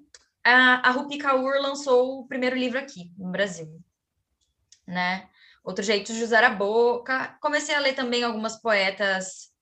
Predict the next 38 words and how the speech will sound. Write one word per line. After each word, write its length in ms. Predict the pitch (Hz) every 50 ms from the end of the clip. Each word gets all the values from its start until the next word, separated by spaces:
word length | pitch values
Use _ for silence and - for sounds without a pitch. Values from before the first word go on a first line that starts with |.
| _ _ _ _ _ _ _ _ _ _
é, 220 | - 196 190 190 185
que 140 | 190 -
ainda 140 | 214 214 214
não 100 | 208 208 208
tinham 140 | - 208
sido 180 | 196 - 196 190
publicadas 440 | - 185 190 185 208 180 190 175 175
aqui, 560 | 175 - - - - 285 294 302 294 285 294
Kibalá, 1080 | - - 262 214 202 202 185 185 196 214 233 262 262 269 277 277 269 269 262 269 262 233 247 - - _ _ - - _ _ _ _
é, 1000 | - 202 196 190 190 190 185 185 180 180 180 175 175 175 170 175 175 175 175 175 170 170 180 208 - - - _
principalmente 580 | - 220 220 - - 214 202 214 247 254 254
a 20 | 262
Kibalá. 640 | - 226 208 196 180 180 196 202 220 247 - - - - - - - _ _ - _
E, 320 | 403 440 466 494 - -
e, 180 | 403 392 - _ _ _ _ _
e, 300 | - 359 - - - -
e 40 | -
um 280 | 339 339 349 370 370 330
dia 260 | 247 254 285 339 349
à 40 | 339
noite 360 | 294 285 285 285 285 - 269
na 80 | 269 254
minha, 300 | 240 220 226 226 - _ -
na 120 | 220 208
minha 160 | 202 202 196
cama, 640 | 202 - 269 262 285 320 330 285 220 180 180 175 180 175
lendo 520 | 208 233 262 302 349 359 294 240 214 208
o 60 | 208
livro 280 | 208 202 208 196 196 190
da 120 | 190 196
Kibalá, 440 | 190 - 196 190 180 185 196 202 214
que 100 | 208 -
chama 200 | - 202 196 190
Preparing 640 | - - 220 214 220 - 233 247 262 269 277 254 240
My 180 | 226 214 202
Daughter 480 | 196 190 208 214 233 233 226 208 202 202
for 220 | - 214 196 190
Rain, 380 | 202 214 226 247 262 269 262 247